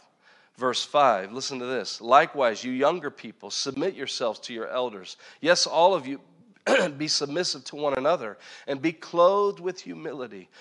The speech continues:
For God resists the proud, but he gives grace to who? He gives grace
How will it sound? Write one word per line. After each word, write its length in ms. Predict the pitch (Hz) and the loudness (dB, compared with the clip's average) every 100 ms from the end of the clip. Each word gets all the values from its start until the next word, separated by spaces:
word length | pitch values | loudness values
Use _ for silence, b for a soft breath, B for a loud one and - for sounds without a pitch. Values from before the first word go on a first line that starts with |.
| B | B
For 160 | - 147 | -6 -4
God 340 | 135 147 156 | 2 4 2
resists 460 | 131 127 - 165 - | -2 -8 -6 -8 -8
the 140 | - | -10
proud, 540 | 156 - 151 123 113 120 | -16 -6 0 0 0 -4
but 120 | 113 | -12
he 60 | 110 | -10
gives 280 | 117 104 | -10 -12
grace 800 | - 120 135 117 98 - - - _ _ _ _ _ _ _ _ | -14 -12 -10 -10 -12 -16 -16 -18 _ _ _ _ _ _ _ _
to 80 | 123 | -12
who? 260 | 113 139 170 _ _ _ _ _ _ _ _ _ _ _ _ _ _ _ | -10 -12 -14 _ _ _ _ _ _ _ _ _ _ _ _ _ _ _
He 100 | 120 | -12
gives 240 | 110 113 - | -8 -8 -8
grace 680 | 113 135 127 101 - - | -8 -6 -6 -8 -14 -16